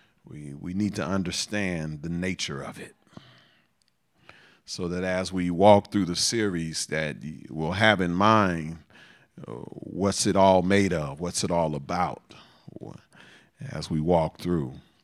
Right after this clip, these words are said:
his inseparable love. So on your paper, write this down.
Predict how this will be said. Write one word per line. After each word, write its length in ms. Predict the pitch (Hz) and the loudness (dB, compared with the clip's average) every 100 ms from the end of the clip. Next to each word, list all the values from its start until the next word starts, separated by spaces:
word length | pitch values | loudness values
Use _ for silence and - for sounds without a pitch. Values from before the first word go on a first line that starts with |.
| _ _ - _ - - _ _ _ _ - | _ _ -20 _ -20 -20 _ _ _ _ -6
his 200 | 90 - | -4 -2
inseparable 680 | 73 - 78 - 76 71 | -4 -4 -6 -6 -8 -8
love. 600 | 71 73 65 62 - - _ _ _ _ - _ - - - - - | -8 -8 -10 -14 -20 -20 _ _ _ _ -20 _ -20 -20 -20 -20 -6
So 180 | - | 2
on 140 | 95 110 | 4 6
your 100 | 110 | 6
paper, 340 | 147 139 139 | 8 8 10
write 280 | 123 113 120 | 12 12 10
this 220 | 143 151 | 6 4
down. 460 | 92 82 76 82 | 0 -2 -2 -6